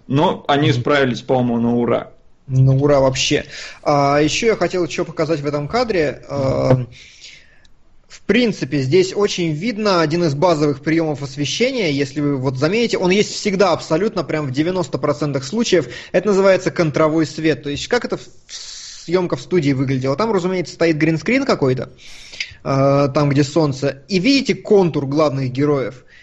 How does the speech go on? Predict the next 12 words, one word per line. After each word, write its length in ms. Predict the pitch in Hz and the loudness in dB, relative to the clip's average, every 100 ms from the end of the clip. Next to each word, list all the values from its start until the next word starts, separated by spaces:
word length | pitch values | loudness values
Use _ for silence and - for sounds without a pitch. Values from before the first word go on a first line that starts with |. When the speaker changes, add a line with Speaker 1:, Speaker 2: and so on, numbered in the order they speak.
| - | -8
Speaker 2:
Вот 180 | 139 160 | -4 0
как 140 | 185 | 2
раз 260 | 185 196 - | 2 0 -2
им 320 | 233 226 139 - | -2 -2 -2 -8
в 140 | 143 | -6
мордень 640 | 147 175 165 147 240 294 - | 0 2 2 2 0 0 -10
светит, 600 | - 156 185 180 147 131 - | -18 -4 -2 -2 -4 -8 -6
э, 580 | 147 143 139 139 139 135 | -4 -2 0 0 0 0
контровой 460 | 160 147 175 175 165 | -2 2 4 4 2
свет, 280 | 175 254 254 | 2 0 2
который, 420 | 196 180 175 160 120 | 0 4 4 4 2
э, 400 | 151 147 143 | 2 2 0